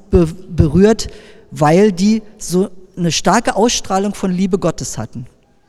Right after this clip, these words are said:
Das war sowohl bei, an dem Tag, als ich mich bekehrt hab, da waren wir auf so einer Freizeit, wo man als Christ nur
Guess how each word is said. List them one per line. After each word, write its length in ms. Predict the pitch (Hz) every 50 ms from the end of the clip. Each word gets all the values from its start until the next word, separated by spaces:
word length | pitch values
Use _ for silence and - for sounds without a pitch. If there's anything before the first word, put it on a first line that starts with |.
| _ _ _ _ _ _ _ _ _ _ _ _ _ _ _ _ _ _ - -
Das 180 | 156 - -
war 160 | 170 175 202
sowohl 380 | 208 220 196 156 180 196 262 302
bei, 580 | 240 - - - - 190 165 175 175 185 - -
an 140 | 180 196
dem 140 | 220 208 185
Tag, 300 | - - 202 226 262 -
als 140 | 240 220 -
ich 140 | 233 196 -
mich 160 | 208 196 -
bekehrt 440 | - 202 - - 233 262 294 - - 185
hab, 240 | 180 226 - - - - -
da 100 | 165 160
waren 120 | 170 190 208
wir 80 | 220
auf 80 | 196 -
so 100 | - 196
einer 120 | 190 175
Freizeit, 580 | - - - 175 214 269 - - - 214 190 -
wo 60 | 208
man 160 | 202 196 202
als 160 | 202 165 -
Christ 380 | - - 254 285 - - - -
nur 340 | 208 208 233 269 302 302